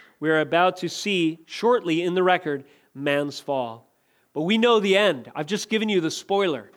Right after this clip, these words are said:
I didn't give you a spoiler <laughs> alert, but we know from all of Scripture that even here, God has a plan. A lamb would be slain one day who would purchase access to the tree of life for all who are in the second Adam.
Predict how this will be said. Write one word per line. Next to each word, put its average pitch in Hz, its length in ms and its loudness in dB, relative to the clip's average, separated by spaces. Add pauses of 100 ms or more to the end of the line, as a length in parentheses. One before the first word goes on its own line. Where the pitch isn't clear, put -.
(220)
I 156 60 -2
didn't 175 120 2
give 175 80 -2
you 180 80 2
a 156 40 0
spoiler 190 500 0
<laughs> - 20 -2
alert, 170 380 -2
but 147 200 -4 (240)
we 190 120 0
know 202 240 4
from 185 200 -6
all 185 280 4
of 196 100 0
Scripture 135 540 -6 (380)
that 175 300 2
even 254 300 2
here, 190 500 -2
God 160 260 0
has 165 260 -4
a 175 40 -10
plan. 139 460 -6 (320)
A 147 80 -6
lamb 170 320 2
would 196 180 -2
be 185 140 -4
slain 190 460 -4
one 131 160 -6
day 127 320 -10 (280)
who 165 100 0
would 175 200 2
purchase 208 520 -2
access 180 420 -2
to 175 160 -6
the 143 80 -6
tree 196 240 -6
of 185 100 -4
life 147 380 -4 (300)
for - 160 -4
all 180 300 2
who 196 140 -2
are 190 120 2
in 165 360 0
the 139 120 -8
second 143 520 -4
Adam. 127 380 0